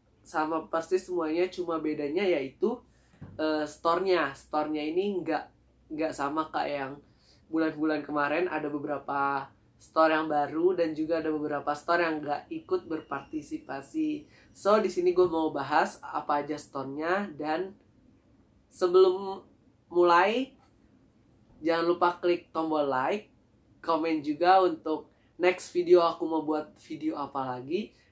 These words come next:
dan juga share ke teman-teman kalian biar teman kalian tahu ada promosi, eh, GoPay dan ovo di hari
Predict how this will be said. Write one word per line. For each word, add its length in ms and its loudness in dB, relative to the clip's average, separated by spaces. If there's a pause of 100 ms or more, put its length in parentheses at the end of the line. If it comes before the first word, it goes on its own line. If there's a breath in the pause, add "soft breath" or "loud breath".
dan 200 -6
juga 240 -6
share 360 0
ke 80 -8
teman-teman 360 -6
kalian 400 -6
biar 320 -8
teman 240 -4
kalian 280 -4
tahu 200 -4
ada 120 -6
promosi, 840 -6 (680 soft breath)
eh, 440 -2
GoPay 760 0
dan 160 0
ovo 560 -2
di 200 -6
hari 600 -6